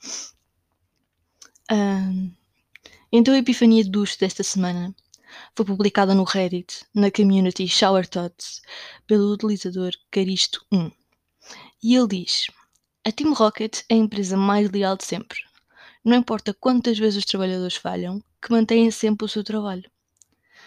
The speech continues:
Pá, isto, <laughs> isto é completamente verdade. Quem é que via Pokémon?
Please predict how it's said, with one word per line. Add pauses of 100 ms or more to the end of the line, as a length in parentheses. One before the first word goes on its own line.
(380)
Pá, (100)
isto,
<laughs>
isto
é
completamente
verdade. (220)
Quem
é
que
via
Pokémon?